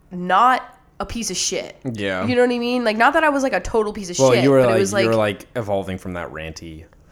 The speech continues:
Speaker 1: Yeah, but I was
Speaker 2: era,
Speaker 1: like,
Speaker 2: you
Speaker 1: "Yeah,
Speaker 2: know?
Speaker 1: like, I have, like, I, I have things that I wanna talk about, and, like, I need to, like, you know, not be a twat, like, with this,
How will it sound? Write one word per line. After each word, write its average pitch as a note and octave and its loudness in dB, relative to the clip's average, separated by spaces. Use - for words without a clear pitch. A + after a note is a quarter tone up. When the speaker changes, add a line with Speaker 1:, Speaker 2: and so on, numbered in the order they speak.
Speaker 1:
Yeah, E4 4
but G#3+ 0
I A#3+ 6
was C4 2
Speaker 2:
era, F#3 2
Speaker 1:
like, E3+ -4
Speaker 2:
you - -2
Speaker 1:
"Yeah, D#4 4
Speaker 2:
know? G#3+ 4
Speaker 1:
like, G#3 0
I A3 4
have, C#4+ -2
like, D4 -4
I, G3+ 2
I A#3+ 4
have C4 0
things C#4 2
that C#4+ 2
I - 4
wanna C#4+ 2
talk C4 -4
about, G3 0
and, E3+ -4
like, F3+ -2
I F#3 -2
need A3 -4
to, B3+ 0
like, A3 -4
you G#3+ -8
know, F3 -2
not F#3+ -2
be A3 -8
a F#3+ -8
twat, - -2
like, - -12
with F3+ -12
this, - -4